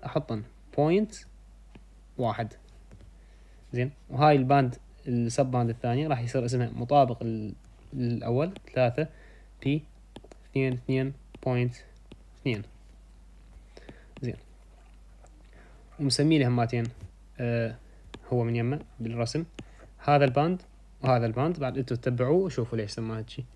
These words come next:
الليرنينج اوبجيكتيف السادس كلاميات، يعني، آه، الاسباب اللي تخليني ادز، آه، فحص مع الكاريوتايبنج.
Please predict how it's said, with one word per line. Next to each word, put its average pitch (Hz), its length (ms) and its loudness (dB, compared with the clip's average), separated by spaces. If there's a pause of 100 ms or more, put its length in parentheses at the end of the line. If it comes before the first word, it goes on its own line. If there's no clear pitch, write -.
(3750)
الليرنينج 147 440 4
اوبجيكتيف 131 460 2
السادس 131 640 -2 (100)
كلاميات، 139 560 2
يعني، 151 280 -4 (280)
آه، 127 340 4 (200)
الاسباب 147 460 2
اللي 131 100 -4
تخليني 135 460 0
ادز، 120 420 0
آه، 110 340 -4 (260)
فحص 151 360 0
مع 120 100 0
الكاريوتايبنج. 110 720 -4